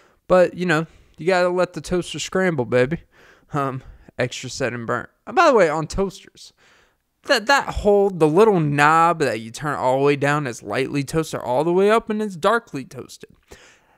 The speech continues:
That thing is very inconsistent. And the bagel, like, they have the random buttons for bagels and this, like,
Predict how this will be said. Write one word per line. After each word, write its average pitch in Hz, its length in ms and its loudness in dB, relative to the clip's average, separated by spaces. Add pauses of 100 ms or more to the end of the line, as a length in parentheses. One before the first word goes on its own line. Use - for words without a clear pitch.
(140)
That 415 140 -2
thing 440 180 4
is 214 140 2
very 180 320 4
inconsistent. 147 800 -6 (540)
And 269 320 2 (360)
the 226 100 4
bagel, 196 420 2
like, 226 180 2
they 240 80 6
have 254 140 6
the 240 80 4
random 180 440 2
buttons 147 360 2
for 107 160 -10
bagels 151 800 -2
and 92 220 -20
this, 151 440 -2
like, - 380 -20